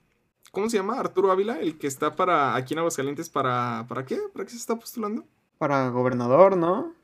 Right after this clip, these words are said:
Speaker 1: ¿Para gobernador? No
Speaker 2: Sí.
Speaker 1: sé, pero bueno, ¿ya viste lo, lo, lo de, lo de que dijo?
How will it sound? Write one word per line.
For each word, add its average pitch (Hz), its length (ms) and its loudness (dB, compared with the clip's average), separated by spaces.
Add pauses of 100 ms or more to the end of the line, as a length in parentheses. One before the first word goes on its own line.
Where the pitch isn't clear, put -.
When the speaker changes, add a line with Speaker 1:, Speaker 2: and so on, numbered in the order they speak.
Speaker 1:
¿Para 160 140 0
gobernador? 151 540 0 (340)
No 170 140 -2
Speaker 2:
Sí. 156 140 -4
Speaker 1:
sé, 117 320 0 (100)
pero 151 140 4
bueno, 160 180 4 (240)
¿ya 165 140 8
viste 185 240 4
lo, 131 240 4
lo, 131 420 2
lo 131 140 -2
de, 117 580 -4 (680)
lo 127 120 -12
de 117 120 -8
que 117 140 -8
dijo? 135 460 -8